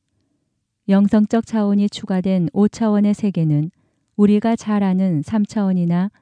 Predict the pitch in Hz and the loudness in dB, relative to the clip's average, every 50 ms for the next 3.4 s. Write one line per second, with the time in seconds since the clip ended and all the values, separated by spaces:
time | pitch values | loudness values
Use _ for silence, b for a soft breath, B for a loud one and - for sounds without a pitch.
0 | _ _ _ - - 214 214 - - 220 208 202 202 214 214 220 208 190 202 196 | _ _ _ -4 -4 -4 -2 -2 -2 0 0 0 0 0 0 2 2 2 2 2
1 | - 226 220 214 - 226 202 - 196 180 165 160 160 156 156 160 160 - _ _ | 2 2 0 0 0 -4 -4 -2 -2 0 0 0 0 0 0 -2 -2 -6 _ _
2 | _ _ _ - - 214 196 - 220 214 - 226 220 - 214 202 - - 208 190 | _ _ _ -4 -2 -2 0 2 0 0 2 0 0 0 0 -2 -2 -4 -4 -4
3 | 175 _ - - 185 180 175 151 | -4 _ -6 -4 -2 -2 -2 -2